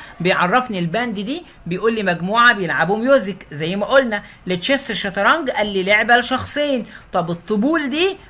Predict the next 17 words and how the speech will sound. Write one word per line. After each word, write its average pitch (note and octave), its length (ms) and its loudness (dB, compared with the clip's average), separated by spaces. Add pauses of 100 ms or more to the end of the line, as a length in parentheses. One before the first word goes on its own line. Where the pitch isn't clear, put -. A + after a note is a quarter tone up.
قال A3+ 220 2
لي A3 60 -4
دي A#3 140 -2
بقى A#3+ 340 6
أدوات A#3+ 340 2
موسيقية B3+ 640 0
بتضربها، F#3+ 800 2
هيت A#3 320 0
هي G#3 120 0
اللي A3 120 -2
احنا F#3+ 180 -4
قلنا A3 220 -2
عليها G#3+ 240 0
عشان G3+ 320 2
تعمل G3+ 280 -6
لك G3+ 160 0
صوت، F3+ 340 0